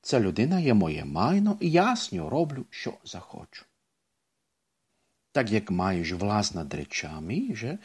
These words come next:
стається, що маєш власть і над людьми. І так ти забираєш його достоїнство. І людина стає так рабом твоєї нерозумної своєволі. Ну,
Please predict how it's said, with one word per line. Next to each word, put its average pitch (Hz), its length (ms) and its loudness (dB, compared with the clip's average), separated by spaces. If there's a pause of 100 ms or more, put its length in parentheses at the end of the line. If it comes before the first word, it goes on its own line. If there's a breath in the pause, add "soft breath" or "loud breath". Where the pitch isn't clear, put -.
(240 loud breath)
стається, 92 520 0
що - 220 -6
маєш 143 440 -6
власть 82 520 -4
і 120 120 -12
над 143 260 -8
людьми. 117 380 -8 (1300)
І 113 100 0
так 151 360 2
ти 180 140 4
забираєш 107 1200 -2 (340 loud breath)
його 113 360 2
достоїнство. - 960 -4 (1200 loud breath)
І 156 180 4
людина 151 760 6
стає 185 680 0
так 98 340 -6
рабом 160 760 0
твоєї 143 500 -2
нерозумної 120 840 -2
своєволі. 101 880 -8 (1300)
Ну, 147 140 -16